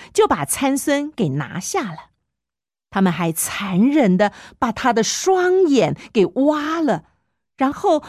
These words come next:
把他带到加萨，用铜链拴着他。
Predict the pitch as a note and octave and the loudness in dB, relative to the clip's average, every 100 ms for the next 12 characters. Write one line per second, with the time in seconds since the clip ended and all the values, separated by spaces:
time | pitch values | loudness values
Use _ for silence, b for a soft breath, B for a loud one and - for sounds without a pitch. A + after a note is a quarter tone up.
0 | B C4+ C4 E4 E4 G#4+ G4 C4+ A#3 F3 | B 0 2 -2 0 2 2 4 2 2
1 | C#4+ C4+ C#4+ - C#4+ E3+ D3+ B B E4+ | -2 -2 -4 -2 0 0 -4 B B 2
2 | B3+ G#3+ - A3+ D#3+ A3+ E4+ C#4 F3 - | 2 0 0 2 2 4 4 4 2 0
3 | F4 F#4 F#4+ A3+ - E3+ D3 | 0 2 0 -2 -4 -6 -6